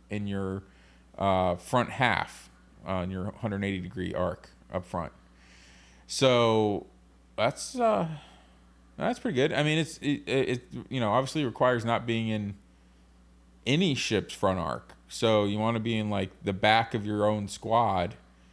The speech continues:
and then somehow al-, also not in, in the enemy ship's firing arc. I don't know.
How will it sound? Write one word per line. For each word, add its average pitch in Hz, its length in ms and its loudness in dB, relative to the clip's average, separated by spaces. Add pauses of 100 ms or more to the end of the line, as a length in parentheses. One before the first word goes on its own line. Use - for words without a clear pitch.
(640)
and 101 200 -2
then 101 140 -2
somehow 107 760 2 (760)
al-, 107 280 4
also 113 540 2
not 101 360 0
in, 107 220 -4
in 98 60 -4
the 98 120 -4
enemy 110 240 -2
ship's - 280 -4
firing 117 400 -2
arc. 117 220 -4
I - 80 2
don't 127 80 2
know. 117 220 0